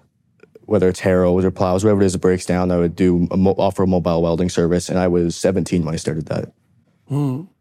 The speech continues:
Speaker 2: And is that a business that you're only involved in, or do you have employees?
Speaker 1: Uh, no, Josh is a co-owner, as is Monty Walker.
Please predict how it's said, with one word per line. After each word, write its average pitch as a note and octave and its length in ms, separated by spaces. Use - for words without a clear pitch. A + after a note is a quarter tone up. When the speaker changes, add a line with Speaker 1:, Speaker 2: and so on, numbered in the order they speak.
Speaker 2:
And D#3+ 220
is C#3 180
that E3 160
a D#3+ 60
business D#3 400
that E3 200
you're E3+ 280
only F3+ 240
involved F3+ 360
in, B3 160
or E3+ 60
do D#3 120
you D#3 80
have D#3+ 180
employees? E3 320
Speaker 1:
Uh, A#2 160
no, A#2 260
Josh G#2 500
is G2 280
a F#2 400
co-owner, G2 400
as F2+ 300
is F2 100
Monty E2+ 280
Walker. E2 420